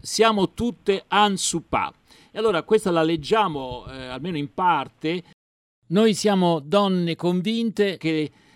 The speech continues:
la vocazione pastorale provenga innanzitutto da una chiamata divina,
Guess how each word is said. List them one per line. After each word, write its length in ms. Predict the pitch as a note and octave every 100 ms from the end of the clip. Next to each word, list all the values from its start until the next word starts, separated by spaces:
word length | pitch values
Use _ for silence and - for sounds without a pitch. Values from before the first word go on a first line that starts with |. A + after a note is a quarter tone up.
| _
la 100 | C3+
vocazione 500 | D#3+ E3 D#3 A3 F#3
pastorale 680 | F#3 E3+ - F#3+ G#3 G3+ F#3
provenga 640 | E3 E3 G3+ G3+ F3+ E3+
innanzitutto 1040 | F3+ F#3+ F#3+ F3 G3 - A#3+ - - G3 -
da 200 | D3 F#3
una 200 | G3 F3+
chiamata 480 | - F3 F#3+ G3 -
divina, 560 | F3 D#3+ C3 G#2+ G#2+